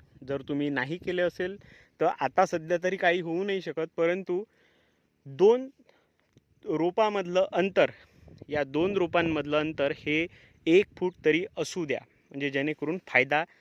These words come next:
चांगला होईल. यानंतर आपण, अ, जेव्हा तुरीचे शेंडे, अ, कट करू, त्यानंतर आपण याला खत देण्याचा आणि त्यापूर्वी हा जो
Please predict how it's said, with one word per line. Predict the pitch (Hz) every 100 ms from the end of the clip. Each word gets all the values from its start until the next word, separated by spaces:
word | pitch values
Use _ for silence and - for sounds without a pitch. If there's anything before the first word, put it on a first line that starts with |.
| _ _ -
चांगला | 135 139 156 143
होईल. | 123 110 110 _ _ _ _ _ _ _ _
यानंतर | 143 170 220 208 208 202
आपण, | 175 156 175 175 185 - _ _ _ _
अ, | 143 139
जेव्हा | 139 143 147 143
तुरीचे | 156 147 151 160 151
शेंडे, | - 135 147 165 - _ _
अ, | 143 139 139 139 139 139 _ _ _ -
कट | 196 -
करू, | 156 143 143 _ _
त्यानंतर | 170 175 180 175
आपण | 160 - 160 185 _ _ _
याला | 147 156 165 180 - _
खत | - 185 190
देण्याचा | 170 170 165 156 160 160 180 _ _ _ _ _ - _ _ _ _
आणि | 151 160 165 _
त्यापूर्वी | 185 202 214 214 180 196 _ _ _ _ _ _ _ - -
हा | 165
जो | 175 180 185